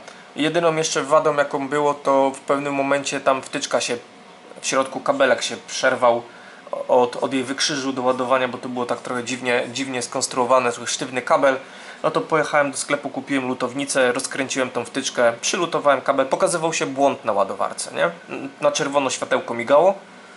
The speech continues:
No, polutowałem, sprawdziłem, e,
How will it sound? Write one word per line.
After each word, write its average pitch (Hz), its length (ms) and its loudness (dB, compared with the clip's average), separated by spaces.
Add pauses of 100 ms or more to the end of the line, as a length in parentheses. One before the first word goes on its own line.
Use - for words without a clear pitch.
(480)
No, 156 320 4 (100)
polutowałem, 185 720 4
sprawdziłem, 156 720 2
e, 143 420 4